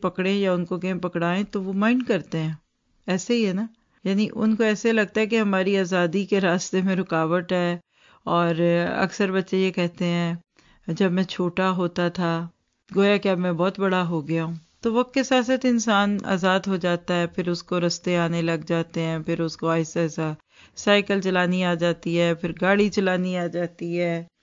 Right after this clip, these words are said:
और इस तरह से एक वक्त आता है कि लगता है कि अब हमें किसी की ज़रूरत नहीं। और फितरत का भी असूल है,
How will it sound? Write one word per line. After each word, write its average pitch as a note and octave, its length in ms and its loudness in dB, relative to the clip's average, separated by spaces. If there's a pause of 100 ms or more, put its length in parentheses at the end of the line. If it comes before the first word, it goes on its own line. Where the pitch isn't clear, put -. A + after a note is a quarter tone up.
(340)
और G#3+ 140 2
इस A#3 220 0
तरह G3+ 180 0
से G3+ 160 -4
एक F#3 120 -8
वक्त F#3 280 -2
आता E3+ 240 -2
है F3+ 100 -2
कि F3 160 -4
लगता E3+ 360 -2
है F#3+ 140 2
कि F3+ 120 -2
अब F3 120 -2
हमें E3+ 340 -2 (160)
किसी F3 260 -6
की G3 160 -6
ज़रूरत E3 540 -4
नहीं। D#3 200 -8 (420)
और A3+ 120 0
फितरत C4 360 -2
का B3+ 140 0
भी A3+ 140 0
असूल G3+ 380 -2
है, F#3+ 80 -4